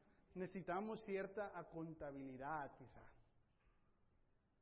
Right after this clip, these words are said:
No estoy diciendo que eso no es importante y eso no es lo que está diciendo Pablo. Lo que está diciendo Pablo es cuando pones esas cosas adelante de Dios. Históricamente también ha habido,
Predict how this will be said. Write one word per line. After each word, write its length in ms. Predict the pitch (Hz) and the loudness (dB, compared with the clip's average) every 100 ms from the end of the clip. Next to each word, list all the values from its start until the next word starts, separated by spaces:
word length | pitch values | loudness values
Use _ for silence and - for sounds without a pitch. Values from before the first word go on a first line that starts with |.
| - - - - | -20 -20 -12 -2
No 60 | 165 | 2
estoy 160 | 214 | 4
diciendo 320 | 208 214 214 | 4 4 2
que 100 | - | 2
eso 180 | 175 190 | 0 2
no 120 | 180 | 2
es 100 | 175 | 2
importante 560 | 165 156 131 151 165 160 | 0 -4 -2 0 0 0
y 80 | 143 | -2
eso 160 | 147 | -2
no 100 | 160 | -2
es 80 | 147 | -2
lo 120 | 151 | -4
que 80 | 139 | -6
está 100 | 131 | -8
diciendo 300 | 131 135 127 - | -10 -12 -16 -10
Pablo. 320 | 139 143 113 107 - - | -8 -6 -8 -12 -18 -10
Lo 60 | 156 | -8
que 100 | 143 | -6
está 120 | 175 | -6
diciendo 320 | 170 190 180 | -4 -2 -2
Pablo 240 | 175 175 170 | 2 4 4
es 80 | |
cuando 240 | - 156 147 | 2 -4 -4
pones 340 | 151 180 185 | -2 -2 -2
esas 240 | 190 190 - | -2 -2 -2
cosas 340 | 170 175 180 - - - - | -2 0 -2 0 4 4 4
adelante 720 | 165 151 143 147 180 185 156 | 2 2 4 4 4 4 2
de 120 | 131 127 | 2 0
Dios. 300 | 113 113 113 - - - - - - - - - - - - - | -2 -6 -8 -14 -16 -18 -20 -18 -18 -18 -20 -20 -18 -18 -14 -8
Históricamente 800 | 165 - 185 190 185 185 202 196 | -6 0 2 2 2 0 2 2
también 320 | 170 165 180 | 2 2 4
ha 60 | 185 | 2
habido, 540 | 180 196 196 190 190 | 2 2 4 4 2